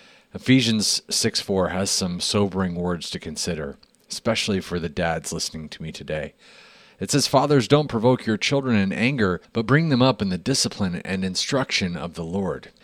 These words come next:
I've heard it said more than once by a man who was about to walk out on his family, "You know what? It would just be better for them if I leave.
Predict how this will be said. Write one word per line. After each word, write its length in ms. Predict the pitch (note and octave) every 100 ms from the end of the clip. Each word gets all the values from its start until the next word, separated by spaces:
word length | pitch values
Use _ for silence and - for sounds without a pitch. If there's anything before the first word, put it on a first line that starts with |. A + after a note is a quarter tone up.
| - - _ -
I've 140 | G#2+
heard 160 | G#2+ C3+
it 80 | D#2
said 340 | - G#2 F2
more 280 | F#2+ G2+ A2+
than 200 | G2 F#2+
once 260 | G#2 F#2 -
by 220 | F#2+ F#2
a 60 |
man 280 | F2+ F#2+ F2+
who 80 | E2
was 140 | F#2+
about 240 | D#2+ F#2+ -
to 80 | F2
walk 340 | E2+ - -
out 140 | G#2+
on 80 | G#2+
his 140 | G#2 -
family, 380 | F2+ E2 E2
"You 120 | F2 G#2+
know 100 | G#2
what? 260 | G2 G2
It 60 | G2+
would 140 | F2+
just 160 | G2+ -
be 80 | E2+
better 320 | - G2+ A2
for 140 | -
them 180 | E2+ E2
if 120 | D#2
I 120 | D#2
leave. 400 | D#2 D#2 D2+ C#2+